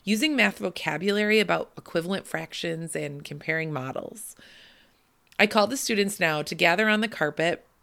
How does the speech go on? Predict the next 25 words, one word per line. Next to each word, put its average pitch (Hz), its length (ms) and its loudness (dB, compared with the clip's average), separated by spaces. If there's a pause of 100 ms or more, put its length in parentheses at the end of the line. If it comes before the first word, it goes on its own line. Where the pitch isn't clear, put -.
and 175 160 0
I 175 60 4
project 185 460 0
a 220 40 2
picture 175 380 -2
of 160 80 2
two 160 180 -8
pizzas. - 680 -12 (760)
I 180 80 -4
launch 175 400 2
the 247 120 -2
day's 170 380 0
task. - 560 -10 (880)
Taken 214 360 2
from 254 180 0
my 269 140 4
math 226 340 2
curriculum 165 640 0
and 160 220 -6
slightly 160 500 -2
tweaked, - 640 -4 (1000)
I - 120 -16
tell 170 240 -2
a 170 40 0
story. - 540 -6